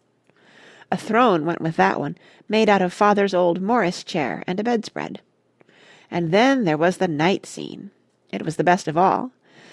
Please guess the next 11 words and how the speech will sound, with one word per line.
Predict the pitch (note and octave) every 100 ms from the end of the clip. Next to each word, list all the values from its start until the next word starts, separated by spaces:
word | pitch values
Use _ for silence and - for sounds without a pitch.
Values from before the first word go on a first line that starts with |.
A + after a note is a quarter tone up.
| - -
Against | D#3+ E3 A3 G3+ D#3
its | C3+
dark | - F3+ F#3+ -
background | - F#3+ - C3+ G#2 F3
were | - F3
gold | E3 E3 F3 G3+ B3+ A#3
and | D3+ D3
silver | A3 A#3+ A#3+
constellations, | A#3 A#3 A#3 A3+ A#3 A3+ D#3+ F#2+ - _ - _ _
fire-tailed | - G#3+ A#3 A#3 A3 A3+ A3+ A3 A3
comets, | - G#3+ F3 - -